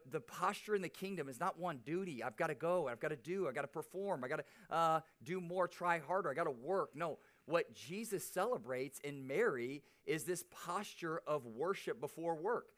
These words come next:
of sitting at his feet and enjoying his presence, not just trying to flex and perform for him. And then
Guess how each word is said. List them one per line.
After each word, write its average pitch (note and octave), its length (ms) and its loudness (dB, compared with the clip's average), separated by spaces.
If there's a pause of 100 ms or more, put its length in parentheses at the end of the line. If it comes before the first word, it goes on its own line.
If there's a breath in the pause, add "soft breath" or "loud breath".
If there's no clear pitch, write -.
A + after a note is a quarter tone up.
(260 soft breath)
of D3+ 180 2
sitting A3+ 600 -2
at F3 180 0
his D#3+ 360 -8
feet G#3 380 -6
and D3+ 120 -6
enjoying D#3+ 560 -4
his D3 180 -6
presence, E3 440 0
not D#3 160 0
just D#3 160 -10
trying E3 240 0
to E3+ 200 -2 (300 loud breath)
flex F3 500 4
and E3+ 260 0
perform D#3+ 540 0
for D3+ 100 4
him. F3+ 260 4
And D#3+ 100 -2
then F#3 160 4